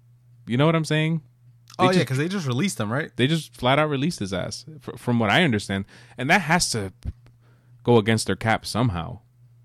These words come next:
Speaker 1: Unless if he's, like, on his last year of his deal or something. I'm not sure. I'm no, I'm no N F L expert. Let's be real here. That's what we have the Hot Heads podcast for.
Speaker 2: No, yeah, really, yeah. Honestly, go check that podcast out 'cause I have no idea what's going on in the N F L when things like that happen. I just know that there's a cap hit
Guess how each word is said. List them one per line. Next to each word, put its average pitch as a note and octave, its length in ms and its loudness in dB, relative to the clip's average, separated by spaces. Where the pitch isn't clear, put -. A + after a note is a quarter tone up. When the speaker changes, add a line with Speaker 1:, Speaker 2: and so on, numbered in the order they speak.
Speaker 1:
Unless C3 320 0
if D#3+ 80 -2
he's, E3+ 120 0
like, C#3 140 0
on C3 80 0
his A2 140 -2
last A#2+ 320 0
year A2+ 260 -2
of G#2+ 80 -6
his F#2+ 100 -6
deal G2+ 300 -4
or A#2+ 80 -6
something. A#2+ 380 -8
I'm B2+ 100 -2
not A2 140 0
sure. - 180 -10
I'm B2+ 140 -4
no, C#3+ 180 2
I'm D#3+ 140 -2
no D#3+ 180 2
N B2 100 0
F A2 140 -6
L G2 140 -2
expert. F2 280 -10
Let's G#2 140 -4
be G#2 140 -6
real F#2 180 -6
here. G2 240 -8
That's A#2 160 -10
what C3+ 80 -4
we A#2+ 80 -2
have A2+ 100 -2
the G#2 80 -2
Hot G2+ 160 2
Heads F#2+ 200 -4
podcast F#2 400 -8
for. F2+ 240 -10
Speaker 2:
No, C3+ 160 0
yeah, B2+ 180 0
really, C3+ 220 2
yeah. B2+ 360 2
Honestly, C3 340 0
go B2+ 120 2
check C3 220 0
that B2 180 0
podcast A#2 340 2
out A2 140 -2
'cause A2 80 -6
I A2+ 160 -2
have C3 120 8
no B2 120 8
idea A2+ 240 4
what's G#2+ 100 0
going G#2+ 180 2
on G#2 140 2
in G2 80 -4
the G2+ 100 -6
N G#2 80 0
F G2+ 140 -2
L G#2 160 4
when G2+ 120 2
things G2+ 240 2
like F#2+ 160 -4
that F#2+ 180 4
happen. G2+ 360 2
I A2 120 6
just B2 160 8
know B2+ 140 12
that A#2 100 8
there's G#2+ 160 8
a A2 40 0
cap A#2+ 320 8
hit B2 280 10